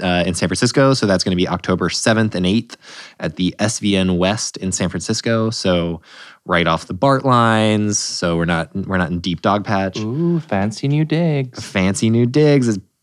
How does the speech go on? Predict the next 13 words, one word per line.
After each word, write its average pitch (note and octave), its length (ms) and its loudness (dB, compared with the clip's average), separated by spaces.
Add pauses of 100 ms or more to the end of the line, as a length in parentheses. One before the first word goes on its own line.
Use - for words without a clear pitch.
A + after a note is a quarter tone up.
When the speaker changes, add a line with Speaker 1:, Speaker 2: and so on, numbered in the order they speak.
(280)
Speaker 1:
yeah, F2 340 0
it's, F2+ 260 -4
it's - 240 -4 (240)
pretty F#2+ 160 -2
sweet. - 280 -6
I'm E2+ 80 -10
really D#2 160 -6
excited C#2+ 280 -8
about A#1 180 -10
it. - 100 -12 (160)
Not - 160 -8
gonna - 140 -10
lie. - 160 -14